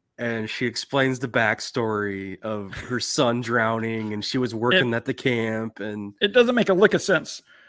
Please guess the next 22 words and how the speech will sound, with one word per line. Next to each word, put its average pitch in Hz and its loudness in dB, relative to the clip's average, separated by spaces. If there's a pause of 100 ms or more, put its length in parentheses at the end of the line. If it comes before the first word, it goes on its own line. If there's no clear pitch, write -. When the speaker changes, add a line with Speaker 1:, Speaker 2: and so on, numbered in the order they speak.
(680)
Speaker 1:
No, 147 6
but 131 4
Speaker 2:
Like 170 6
Speaker 1:
she 139 0
sold 147 4
me. 113 0 (640)
And 120 0 (160)
just, - -10
it's - -8
so 151 6
over 139 6
the 135 -2
top. 117 -2 (160)
And 135 0
then 151 4
you 147 4
have, 135 0
like, 123 -2
the 135 -2
final 127 2
girl 120 0
versus 117 -4